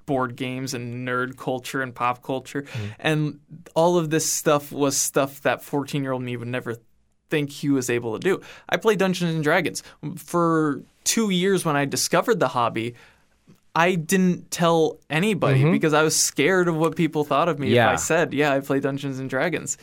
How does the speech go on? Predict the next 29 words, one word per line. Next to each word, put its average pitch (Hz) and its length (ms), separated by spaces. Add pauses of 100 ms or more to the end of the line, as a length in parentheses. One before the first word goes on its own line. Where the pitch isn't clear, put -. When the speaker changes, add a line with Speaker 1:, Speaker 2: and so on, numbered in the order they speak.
Speaker 2:
Yeah. 95 200
Speaker 1:
But 156 120
n-, - 300
but 139 200 (180)
now 147 300
I'm 151 200 (140)
really, 139 680 (680)
I'm 139 380
really 190 360
able 151 260
to 147 140
be 120 580 (140)
me, 110 640
and 135 180
that's 135 160
not 160 160
something 135 300
I 120 40
was 120 120
able 110 180
to 98 80
do 85 140
when 80 80
I 78 40
was - 80
fourteen. - 380 (340)
So 113 320
I 117 160
think 135 360